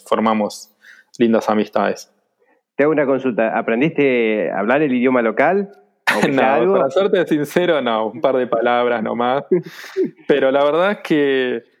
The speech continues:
Speaker 1: a ver, me, me encantó la experiencia, pero ya, no sé, es como, primero ya a esta altura de mi vida aprender un idioma nuevo no, no es tan fácil. Y la verdad es que yo lo pensé, ¿para qué voy a pra-, a hablar un idioma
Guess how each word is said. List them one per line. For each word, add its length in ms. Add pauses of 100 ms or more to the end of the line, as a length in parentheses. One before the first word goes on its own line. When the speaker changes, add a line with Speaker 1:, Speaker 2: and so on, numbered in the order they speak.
(280)
Speaker 1:
a 120
ver, 240
me, 720 (760)
me 100
encantó 480
la 80
experiencia, 560
pero 140
ya, 220 (100)
no 120
sé, 320
es 60
como, 460 (180)
primero 320
ya 120
a 20
esta 140
altura 400
de 40
mi 140
vida 180
aprender 400
un 340
idioma 420
nuevo 720
no, 240
no 140
es 100
tan 160
fácil. 440 (720)
Y 160
la 100
verdad 180
es 60
que 440
yo 140
lo 120
pensé, 360
¿para 180
qué 60
voy 100
a 100
pra-, 260
a 140
hablar 380
un 120
idioma 720